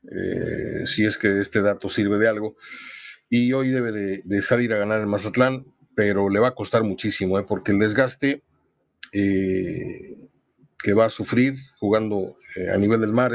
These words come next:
es, es, es altísimo. Entonces, pues vamos a, a ponerle mucha atención al partido de hoy por la noche. Mañana, Atlas Toluca.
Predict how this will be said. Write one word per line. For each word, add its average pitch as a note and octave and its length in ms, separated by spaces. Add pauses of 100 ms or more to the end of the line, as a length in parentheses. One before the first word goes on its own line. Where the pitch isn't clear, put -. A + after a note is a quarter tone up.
(100)
es, - 320 (160)
es, - 180
es G#2+ 220
altísimo. A2 640
Entonces, A#2+ 560 (760)
pues - 120
vamos C3 260
a, G#2+ 80
a G2+ 220
ponerle A#2 260
mucha A#2+ 240
atención G#2 400
al G2 120
partido F#2+ 520
de E2+ 200 (120)
hoy G#2 160
por F#2+ 180
la F#2 80
noche. F2+ 300
Mañana, B2 540 (540)
Atlas A#2+ 360
Toluca. D#3 540